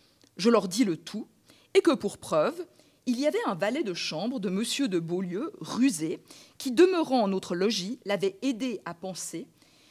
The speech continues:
qui en pourrait dire la vérité, et un autre qui était chirurgien à Auxerre, qui avait été en même temps chez nous. Comme cela fut vérifié,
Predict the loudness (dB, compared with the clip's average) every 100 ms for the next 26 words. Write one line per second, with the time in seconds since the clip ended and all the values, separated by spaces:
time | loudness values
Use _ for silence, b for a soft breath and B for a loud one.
0 | b b 4 6 6 4 2 2 2 2
1 | 4 4 2 0 -6 -8 -8 -12 _ B
2 | B B 6 8 8 6 2 0 2 2
3 | 2 2 2 0 2 4 4 2 -2 -6
4 | -6 -8 -14 _ b b b 2 4 2
5 | 0 -2 -2 -2 -2 -4 -2 -2 -2 -4
6 | -6 _ _ _ b b b b b b
7 | b 4 4 4 4 2 -2 -2 -2 -2
8 | -4 -2